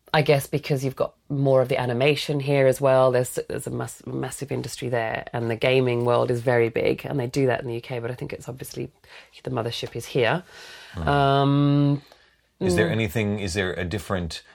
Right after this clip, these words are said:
Speaker 2: uh, culture or a different sensibility about how people do voiceover in the U K as opposed to the U S? Or do you find that it's a similar culture?
Speaker 1: I think it's similar, although, I mean,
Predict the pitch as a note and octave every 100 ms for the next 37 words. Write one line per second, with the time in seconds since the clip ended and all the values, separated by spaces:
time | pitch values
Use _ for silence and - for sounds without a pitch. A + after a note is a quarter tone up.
0 | - - D#2+ C#2 - - C3 D#3+ - A3+
1 | A#3+ G3+ F2+ E2+ F#2 E2 F2 - D2+ F2
2 | A2 A2 F#2 F2 E2 E2+ - E2 D2+ D#2
3 | A2 A2+ A#2+ - B2 B2 B2+ B2 C3 C3+
4 | B2+ B2 B2 B2+ B2+ - A#2+ B2 C3 D3
5 | - - _ _ - F#2 E2+ E2 - E2
6 | D2+ D2 - D2+ F2 D#2 D2 - C#2+ -
7 | - - _ _ _ _ _ - - -
8 | - - - B3+ F4+ E4+ - C#4 C4 B3+
9 | - A3 A3+ A3 G#3+ - G3 G3+ G3 G3
10 | G3 F#3+